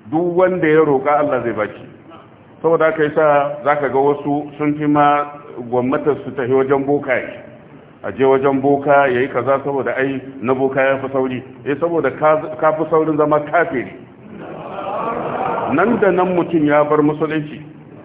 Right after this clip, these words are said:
Shi yasa za ka ga ijabar tana kama hankali, kuma shaidan yana ruɗan mutane da wannan, ana ta asaran addini. Allah ka tsare mu.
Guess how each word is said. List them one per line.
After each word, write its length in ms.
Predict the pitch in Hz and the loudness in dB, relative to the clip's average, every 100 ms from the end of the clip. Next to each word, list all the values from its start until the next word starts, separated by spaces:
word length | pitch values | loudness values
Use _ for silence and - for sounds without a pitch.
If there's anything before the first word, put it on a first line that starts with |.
| - - | -20 -8
Shi 60 | 165 | -6
yasa 380 | 165 156 123 | 0 2 2
za 120 | 151 160 | 0 0
ka 140 | 156 | 0
ga 200 | 123 135 135 - - - - - | 4 4 4 0 -10 -14 -16 -8
ijabar 760 | 123 123 160 202 196 170 - | -4 2 2 2 0 -2 -6
tana 300 | 156 156 139 120 - | -2 0 2 -2 2
kama 280 | 156 151 131 | 2 2 0
hankali, 560 | 139 135 127 117 123 113 - - - - | -2 -2 -4 -4 -10 -12 -20 -20 -20 -16
kuma 180 | 123 135 | -6 -6
shaidan 360 | 135 135 139 131 | -2 0 2 2
yana 260 | 131 120 117 - | 2 2 0 -4
ruɗan 420 | 107 107 117 135 | -6 -6 -2 0
mutane 420 | 135 135 135 117 117 | 0 0 0 0 0
da 80 | |
wannan, 360 | 107 107 117 127 - - - | 0 0 -2 -4 -6 -10 -4
ana 220 | 131 110 131 | 0 -2 0
ta 180 | 123 123 123 | 0 0 -2
asaran 400 | 123 120 117 107 | -2 0 0 -2
addini. 340 | 101 107 98 98 | -6 -4 -6 -4
Allah 220 | 117 107 | -2 -2
ka 60 | 110 | -2
tsare 240 | 131 113 | -2 -2
mu. 120 | 85 | -4